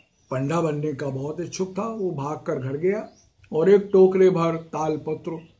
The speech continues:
लेकर आ गया और उसने राजा साहब को भेंट कर दिया। राजा साहब को उसको अच्छी खासी दक्षिणा भी चुकाना पड़ी, क्योंकि वो राजा हैं।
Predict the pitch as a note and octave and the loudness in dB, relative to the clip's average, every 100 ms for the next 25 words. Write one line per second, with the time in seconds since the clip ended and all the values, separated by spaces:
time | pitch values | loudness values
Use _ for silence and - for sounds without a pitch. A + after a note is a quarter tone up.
0 | _ C#3+ C#3+ C3 C3+ C3 D3 F3+ G#3+ G#3+ | _ -2 -2 -2 -6 -8 -4 -4 -4 -6
1 | _ _ - D3+ C3+ B2 C#3+ G3 - - | _ _ -4 -2 -2 -6 -8 -8 -10 -20
2 | _ C#3 C3+ B2 A#2+ A2+ A#2 - D#3+ F#3 | _ -8 -6 -6 -8 -12 -10 -8 -4 -4
3 | G3+ F#3+ - - - _ _ _ _ _ | -6 -10 -14 -18 -20 _ _ _ _ _
4 | _ _ D#3 G3 G3 F3+ E3 D#3 D#3 D3 | _ _ -4 -2 -2 0 -2 -2 -6 -6
5 | - D3+ C3 - - C3 C#3 D3 B2+ B2 | -4 -4 -4 -8 -8 -8 -8 -6 -8 -8
6 | C#3 D#3+ F#3 F3+ F3+ F3+ F3+ F#3 F#3 F#3 | -8 -4 -4 -4 -6 -6 -6 -4 -6 -6
7 | C3+ B2 A2+ A#2 B2 D#3+ F3+ G3 G3+ | -10 -8 -8 -6 -6 -4 -6 -6 -10